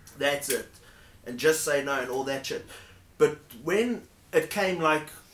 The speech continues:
the, that this information that the study was based on became publicly available after, like, twenty-five years or thirty years or whatever it is in the U S, they found out that the study was done on monkeys,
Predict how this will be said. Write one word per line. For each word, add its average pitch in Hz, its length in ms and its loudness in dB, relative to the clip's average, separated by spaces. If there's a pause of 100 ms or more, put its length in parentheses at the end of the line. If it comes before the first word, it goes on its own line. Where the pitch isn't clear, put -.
(180)
the, 139 280 -2
that 139 200 -6
this - 200 -2
information 151 580 -4
that 147 140 -4
the 143 60 -4
study 151 260 -2
was 127 140 -2
based 131 320 -4
on 135 80 -4
became 127 300 -6
publicly 139 400 -6
available 120 520 -4
after, 120 220 -4
like, 113 160 -6
twenty-five 120 580 -6
years 113 240 -4
or 110 80 -14
thirty 120 300 -8
years 113 240 -8
or 113 100 -8
whatever 113 220 -8
it 110 60 -6
is 113 160 -10
in 113 80 -14
the 113 140 -14
U 120 120 -4
S, 117 380 -6 (380)
they 139 100 -6
found 202 340 2
out 190 220 2
that 151 160 0
the 156 80 -2
study 160 360 0
was 143 180 -2
done 139 160 -4
on 123 120 -4
monkeys, 117 600 -12